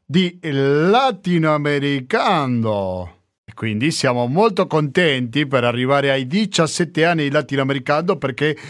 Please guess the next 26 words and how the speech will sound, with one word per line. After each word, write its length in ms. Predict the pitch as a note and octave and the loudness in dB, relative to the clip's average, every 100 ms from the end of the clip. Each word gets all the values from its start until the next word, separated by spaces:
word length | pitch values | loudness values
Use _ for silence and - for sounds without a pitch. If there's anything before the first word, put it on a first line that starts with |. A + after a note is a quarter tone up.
| - - | -18 -4
lo 140 | A3+ G#3+ | 0 2
ricordiamo 600 | E3 C#3 B2 B2+ D3 E3 | 2 0 2 2 2 2
ogni 200 | C#3 A#2 | -2 0
tanto, 480 | D3 C#3 C#3 G3 | 0 0 -2 -2
questa 260 | D#3 D3 C#3+ | -2 -4 -4
trasmissione 580 | C#3+ C#3 C3 E3+ E3+ D#3+ | -2 -2 0 0 0 2
partì 540 | D3 B2 A2 F3+ F#3+ | 0 0 0 0 2
il 260 | F3+ D#3+ D#3 | 2 0 0
primo 600 | - G#3+ A#3 A#3 A3+ - | 0 2 2 2 0 0
dicembre 840 | C#3+ C#3 - E3+ F3+ F3+ F#3+ G3+ - D#3 B2 | -6 -6 0 2 2 2 2 2 -2 -14 -14
duemilacinque 1500 | - D3 D3+ D#3 D#3 D3+ D3+ A3 A3+ A3 G3 - A#3 A#3 A#3+ - | -2 2 4 2 2 0 2 2 2 0 -2 2 4 4 0 0
con 320 | C#3 C3 A2+ | 0 0 2
tanti 420 | G3 G#3 - D#3+ | 0 0 -2 -4
sforzi, 640 | - D#3+ D3+ D3 - E3+ | 0 2 2 0 -2 0
ma 160 | E3+ C3+ | 2 0
soprattutto 640 | - A#2+ C3 A2 F#3 D3+ | -2 -2 -2 0 0 0
con 160 | A#2 A2 | 0 -2
il 140 | A2 | 0
vostro 420 | C3 F#3+ F#3 D3+ | 2 2 2 -4
contributo. 1000 | C#3 D3 C3+ D#3 D#3+ D#3+ C#3 A#2 D3+ F3 - D#3+ | 0 0 2 0 2 2 0 2 2 2 -2 -14
Siamo 500 | - E3 D#3 D#3 - | -2 0 0 -2 -2
arrivati 760 | C#3+ C#3 C#3 D3 D#3 D3+ D#3+ D#3+ | -4 -2 -2 -2 -2 -2 -4 -2
a 200 | D#3 C3+ | -6 -4
questa 340 | D3+ C#3 C#3+ | -6 -4 -4
soglia 800 | - D#3 D3+ D#3 D#3 E3+ E3 - | -4 -4 -2 -4 -2 -2 -2 -8
che 320 | - C3 G2+ | -8 -6 -6